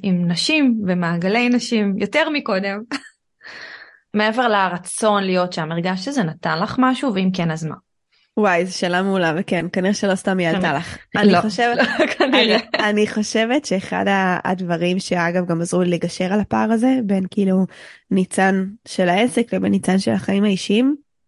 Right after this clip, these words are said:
Speaker 2: זה שא', קודם כל, תוך כדי השנה הזו הבנתי כמה כל מה שאני יוצרת הוא, הוא בשבילי. זאת אומרת, יש איזשהו מרחב שאני, אמ, רוצה, אז אני מייצרת אותו.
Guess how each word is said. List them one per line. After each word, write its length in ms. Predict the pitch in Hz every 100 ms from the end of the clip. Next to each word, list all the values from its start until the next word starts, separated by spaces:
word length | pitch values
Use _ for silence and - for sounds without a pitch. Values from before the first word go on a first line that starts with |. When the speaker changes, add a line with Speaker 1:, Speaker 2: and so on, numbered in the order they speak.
| _ _ _ -
Speaker 2:
זה 80 | 220
שא', 180 | 214 214 247
קודם 240 | - 220 214
כל, 360 | - 202 202 208 - - _ _ _ -
תוך 160 | 214
כדי 160 | - 233
השנה 300 | 220 214 202
הזו 160 | 220 196
הבנתי 460 | 175 190 196 233
כמה 240 | - 196 208
כל 240 | - 214
מה 100 | 226
שאני 200 | 208 202
יוצרת 600 | 180 - 208 233 302 -
הוא, 280 | - 196 180 -
הוא 100 | 185
בשבילי. 480 | 185 190 190 165 165
זאת 120 | -
אומרת, 320 | 190 185 190 - - - -
יש 180 | 208 214
איזשהו 300 | 226 214 208
מרחב 400 | 185 180 208 202
שאני, 440 | - 208 190 175 - _ -
אמ, 380 | 180 156 151 - _ _ _ _ _ -
רוצה, 420 | 190 180 - 202 339 - _ -
אז 160 | 196 185
אני 240 | 180 185
מייצרת 600 | 175 190 175 - 214 208
אותו. 200 | - -